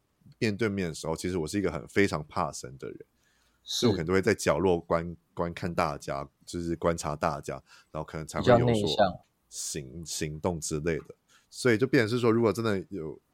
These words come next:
Speaker 1: 遇到可能对方音乐人觉得，哎，我做 Podcast 这件事很厉害，有什么事，我就觉得这件事情对我来讲就是一个，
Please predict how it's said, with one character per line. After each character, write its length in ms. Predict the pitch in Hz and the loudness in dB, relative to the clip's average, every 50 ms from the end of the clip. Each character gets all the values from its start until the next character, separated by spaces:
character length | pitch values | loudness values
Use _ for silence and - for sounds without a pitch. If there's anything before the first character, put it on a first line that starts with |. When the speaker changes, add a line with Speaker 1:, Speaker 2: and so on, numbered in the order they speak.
| _ _ _ - | _ _ _ -6
Speaker 1:
遇 120 | 117 113 | -4 0
到 420 | 95 117 101 98 92 90 76 - - _ _ _ _ _ _ _ _ _ _ | 4 4 4 4 4 2 -2 -6 -10 _ _ _ _ _ _ _ _ _ _
可 120 | - 82 78 | -10 -8 -6
能 140 | 76 73 73 | -6 -6 -4
对 240 | - - 107 92 82 | 0 2 2 2 2
方 340 | - 82 76 76 76 78 - _ _ - | 0 -4 -6 -6 -8 -12 -16 _ _ -10
音 140 | 90 90 | -6 -2
乐 100 | 101 104 | 0 0
人 160 | 90 80 76 73 | 0 0 -2 -4
觉 100 | - 80 | -6 -6
得， 100 | 76 80 | -6 -4
哎， 180 | - 120 - - - - - - | -4 -4 -4 -6 -10 -20 -10 -6
我 100 | 85 82 | -6 -2
做 200 | - 113 110 92 | 0 2 0 2
Podcast 260 | - 95 87 98 95 | 2 0 -2 -2 -2
这 0 | |
件 160 | - 98 92 | -2 -2 -2
事 160 | 87 - 90 80 | -2 -4 -8 -8
很 180 | - 69 69 | -8 -10 -10
厉 160 | 80 85 76 76 | -10 -10 -8 -6
害， 120 | 80 80 | -4 -4
有 60 | 71 | -4
什 120 | 69 - 65 | -6 -8 -14
么 80 | - | -12
事， 80 | - 82 | -8 -4
我 120 | 87 95 | -4 -2
就 40 | 101 | 2
觉 100 | 131 123 | 2 2
得 60 | 98 | 2
这 100 | 87 113 | 4 2
件 80 | 113 113 | 0 0
事 140 | 107 - 107 | 0 -2 -2
情 160 | 92 82 - _ - - - - - - - _ _ _ _ _ _ _ _ _ - | -4 -4 -6 _ -20 -20 -20 -20 -20 -20 -20 _ _ _ _ _ _ _ _ _ 4
对 100 | 156 131 | 6 8
我 60 | 104 | 8
来 80 | 95 | 8
讲 100 | 98 90 | 8 6
就 140 | 82 82 113 | 4 2 2
是 80 | 120 123 | 4 4
一 60 | 113 | 4
个， 280 | 104 98 90 85 71 | 6 4 4 4 0